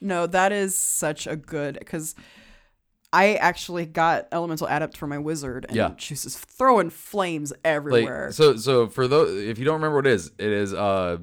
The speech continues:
Speaker 2: choose one of the following types: acid, cold, fire, lightning, or thunder. Spells you cast ignore resistance to damage of the chosen type.
Speaker 1: <laughs>
Speaker 2: In addition, when you roll damage, if you roll one,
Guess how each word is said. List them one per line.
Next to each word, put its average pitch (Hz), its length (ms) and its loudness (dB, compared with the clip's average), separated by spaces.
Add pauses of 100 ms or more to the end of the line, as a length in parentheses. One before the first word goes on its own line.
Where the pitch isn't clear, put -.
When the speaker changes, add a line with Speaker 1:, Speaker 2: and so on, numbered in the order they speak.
(140)
Speaker 2:
choose 170 200 -2
one 165 80 -2
of 160 40 -2
the 135 100 -4
following 147 220 0
types: 131 360 0
acid, 123 440 0
cold, 123 320 0
fire, 117 400 2
lightning, 104 340 -2
or 85 60 -8
thunder. 104 400 -4 (260)
Spells 196 320 2
you 170 80 -6
cast 160 300 0
ignore 151 320 2
resistance 185 580 -2
to 156 80 -6
damage 156 420 -2
of 127 100 -4
the 117 40 -6
chosen 151 380 -2
type. 170 360 0
Speaker 1:
<laughs> 190 220 -4
Speaker 2:
In 214 100 2
addition, 185 520 0 (160)
when 175 160 0
you 220 100 2
roll 208 200 4
damage, 190 440 0 (120)
if 120 60 -12
you 233 140 0
roll 220 260 6
one, 196 600 2